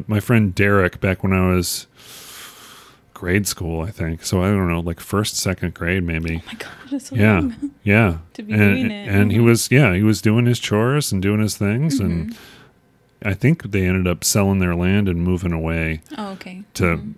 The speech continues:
Speaker 1: maybe greener pastures. I don't know. I kind of lost contact, but I do remember spending time at their farm. And one of the top things to do as far as playing with stuff was he was really into model trains.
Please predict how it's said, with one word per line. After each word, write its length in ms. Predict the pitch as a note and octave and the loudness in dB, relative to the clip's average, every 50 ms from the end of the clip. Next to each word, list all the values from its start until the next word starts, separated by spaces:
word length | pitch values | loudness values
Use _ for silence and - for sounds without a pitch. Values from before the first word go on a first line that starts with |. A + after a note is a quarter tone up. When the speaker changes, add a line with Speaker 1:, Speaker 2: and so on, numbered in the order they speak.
| _ _ - | _ _ -4
Speaker 1:
maybe 320 | G2 G2 G2+ F#2+ F#2+ F#2 | -2 0 0 0 0 -2
greener 420 | E2+ F2 F#2 F2+ E2+ F2 E2+ F2 F2 | -4 -4 -6 -4 -4 -2 -2 -2 -4
pastures. 720 | - - F#2+ F#2 E2 E2 D#2+ - - - F#2 E2+ - - | -4 -6 -8 -6 -4 -4 -6 -6 -6 -6 -6 -6 -4 -6
I 80 | F2+ | -6
don't 140 | F2 F2 F2 | -6 -4 -6
know. 180 | E2+ E2 E2 D#2+ | -6 -6 -6 -8
I 60 | E2+ | -10
kind 200 | E2+ - F#2 E2+ | -10 -10 -10 -8
of 140 | E2 - - | -8 -8 -8
lost 260 | F2 E2 E2 - - | -8 -8 -8 -10 -10
contact, 520 | - F2+ F2 F2+ F2+ - F2+ F2+ F#2 F#2 _ - | -10 -10 -10 -10 -10 -12 -12 -12 -12 -12 _ -8
but 140 | F2+ E2+ D#2 - - | -8 -8 -8 -8 -8
I 120 | G2 G2+ G2+ | -4 -4 -4
do 200 | F2+ G#2 G2+ G2 | -2 0 -2 0
remember 580 | G2 F#2+ F#2 F#2 F2+ F2 F#2 F2+ F2 E2+ E2 - _ _ - - - - | 0 0 0 0 0 0 0 0 -2 -2 -4 -8 _ _ -20 -20 -20 -18
spending 440 | - - - - A2+ G2+ G2 F#2+ F2+ | -12 -8 -2 2 2 2 2 2 0
time 680 | - - G#2 G2 F#2+ F#2+ F#2 F#2 F2+ F2 F2 E2 D#2+ - _ - | -2 -2 0 2 2 2 2 2 0 0 -2 -4 -6 -10 _ -6
at 280 | - F#2 F2+ F2 E2+ D2+ _ _ _ | -4 -2 0 0 -2 -4 _ _ _
their 180 | - G2+ G2 F#2 | -4 -4 -2 -2
farm. 600 | - - - G2+ F#2 F2 E2 D#2+ D#2+ D#2+ E2 E2+ - _ _ _ _ _ - _ _ _ - - | -4 -4 -2 -2 0 0 0 -2 -4 -4 -6 -8 -10 _ _ _ _ _ -20 _ _ _ -8 -2
And 500 | G#2+ G#2 G2+ G2 G2 G2 F#2 F2+ F2+ G2 | 2 2 4 4 4 4 2 2 0 0
one 140 | G#2 G#2 | 2 2
of 80 | G#2 G2+ | 2 4
the 80 | F#2+ F#2+ | 2 0
top 320 | - - A#2+ A2 G#2+ G#2+ | 0 2 2 2 2 0
things 320 | - - A2 G2+ F#2+ - | 0 -2 0 0 0 -2
to 100 | - - | -4 -4
do 560 | F#2+ G2 G#2 G2+ G2+ G2 F#2+ F#2 F#2 F#2 F2 E2+ _ _ | 0 2 2 4 4 4 2 2 2 0 -2 -6 _ _
as 140 | - F#2+ E2+ | -8 -8 -6
far 320 | - - G#2+ G2+ G2 F#2+ F#2 | 0 2 2 4 4 4 4
as 160 | F2+ E2+ - | 2 0 -4
playing 460 | - - - G#2 G2 G2 G2 F#2+ F2+ | -8 -4 -2 0 2 2 2 2 0
with 120 | F2 E2 | -2 -2
stuff 540 | - - - F#2+ F2 F2 E2+ D#2+ - - - _ _ _ _ - - - - - _ _ _ _ _ - | -4 -4 -2 -2 -2 0 -2 -4 -6 -12 -20 _ _ _ _ -20 -20 -20 -20 -20 _ _ _ _ _ 0
was 260 | G2 F#2+ F2+ E2+ - | 2 2 2 2 2
he 100 | - C3 | 2 4
was 200 | B2+ B2+ G2+ G#2+ | 4 4 4 4
really 180 | A2 G#2 G#2 | 4 4 4
into 160 | G2 F#2+ F#2+ F2+ | 4 4 2 0
model 380 | E2+ E2 E2+ F2+ G2 G2+ G2+ | 0 0 0 0 0 0 -2
trains. 680 | F2+ - - - F2+ E2+ F2 G2+ C3 E3 E3 - - | -2 -4 -6 -6 -4 -4 -2 -2 -4 -4 -6 -8 -14